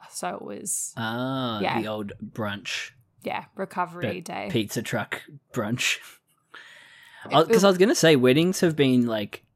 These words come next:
Speaker 2: at least the last one I went to was all about the food trucks. I feel like the day after is always the f-, more fun day.
Speaker 1: It was. It was way fun.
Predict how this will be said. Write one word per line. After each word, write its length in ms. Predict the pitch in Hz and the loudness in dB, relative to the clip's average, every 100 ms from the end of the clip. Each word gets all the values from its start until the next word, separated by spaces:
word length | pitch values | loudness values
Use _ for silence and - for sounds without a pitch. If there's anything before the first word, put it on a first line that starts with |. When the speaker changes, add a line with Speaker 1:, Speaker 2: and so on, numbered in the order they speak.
| - | -8
Speaker 2:
at 140 | 123 | 0
least 180 | 139 - | 2 4
the 100 | 156 | 4
last 220 | 120 120 | 4 4
one 120 | 135 | 0
I 180 | 92 117 | -2 -2
went 180 | 123 110 | -2 -4
to 140 | - | -6
was 140 | 104 117 | -6 -6
all 160 | 107 | -6
about 320 | 110 104 104 - | -6 -6 -8 -8
the 80 | 131 | -12
food 300 | - 90 143 | -12 -16 -16
trucks. 480 | - - - - - _ _ _ | -16 -18 -18 -20 -20 _ _ _
I 40 | 135 | -2
feel 120 | 165 | 2
like 120 | 214 | 2
the 80 | 269 | 2
day 200 | 202 139 | 2 4
after 360 | 123 110 110 120 | 2 0 -2 -6
is 180 | 101 107 | -8 -8
always 340 | 104 104 107 | -10 -10 -12
the 80 | 113 | -12
f-, 140 | - | -10
more 220 | 127 101 | -8 -8
fun 400 | - 101 90 90 - _ - | -10 -12 -12 -14 -16 _ -14
day. 300 | 92 82 - - | -12 -12 -8 2
Speaker 1:
It 140 | 262 | 4
was. 280 | 214 185 175 | 6 4 2
It 120 | 196 | 0
was 180 | 202 202 | 2 2
way 160 | 185 170 | 2 0
fun. 420 | - 160 - 180 | -2 -4 -4 -8